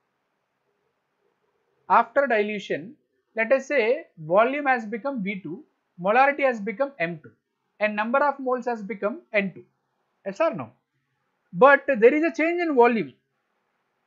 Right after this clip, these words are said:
Obviously, upon adding water, there is a change in volume. And as well as there is a change in concentration, M two also. Molarity changes, concentration changes.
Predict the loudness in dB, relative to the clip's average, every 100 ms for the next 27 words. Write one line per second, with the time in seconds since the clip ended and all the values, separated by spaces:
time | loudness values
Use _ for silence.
0 | _ _ -2 2 4 2 4 2 4 2
1 | 2 4 4 2 0 2 2 4 2 2
2 | -2 -2 -2 -4 -2 2 2 2 -2 -14
3 | _ _ _ _ _ _ _ _ 2 2
4 | 2 2 2 2 0 -2 -2 -4 -2 -4
5 | -6 -12 0 0 0 -2 -2 -4 -12 -14
6 | -8 -8 4 4 4 0 -6 0 2 2
7 | -2 -4 -4 -6 -8 -6 -6 -6 -10 -10
8 | -12 -14 -12 -10 -12 -14